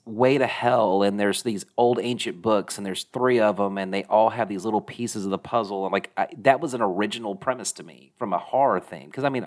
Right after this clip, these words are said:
horror themes are very cookie cutter for the most part. And I was really invested in that, um,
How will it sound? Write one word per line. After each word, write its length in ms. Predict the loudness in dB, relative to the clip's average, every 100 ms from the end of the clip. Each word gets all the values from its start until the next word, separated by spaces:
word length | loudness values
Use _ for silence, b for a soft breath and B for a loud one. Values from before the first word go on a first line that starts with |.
| -4
horror 220 | 0 0
themes 300 | 0 -6 -4
are 60 | -4
very 280 | -2 -2
cookie 280 | -4 -10 -14
cutter 480 | -4 -2 0 -4 -8 _ _ _
for 140 | -2
the 60 | 0
most 260 | 0 0
part. 320 | 0 -2 -2 b b b b 0
And 100 | 2
I 40 |
was 180 | 2 0
really 340 | 2 4 4
invested 460 | 2 2 0 -2 -6
in 140 | -4
that, 380 | -2 0 -2 -4
um, 420 | -2 0 -2 -6